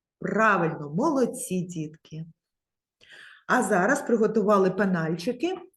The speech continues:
і робимо звуковий аналіз слова оса.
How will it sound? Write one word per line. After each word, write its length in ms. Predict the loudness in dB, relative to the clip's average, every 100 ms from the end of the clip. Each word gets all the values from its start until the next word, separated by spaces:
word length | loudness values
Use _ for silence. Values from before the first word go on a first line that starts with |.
| _ _
і 180 | 0 2
робимо 580 | 4 2 4 2 2
звуковий 880 | 0 0 0 0 0 0 2 2 0 -8 -6
аналіз 760 | 0 2 2 0 0 0 -2 -4 -18 _
слова 920 | -8 -2 2 2 2 0 0 -6 -20 _ _ _ _ _ _ _ _ _ _ _ _ _ _
оса. 1000 | -2 0 0 -4 -8 -2 -2 -2 -4 -8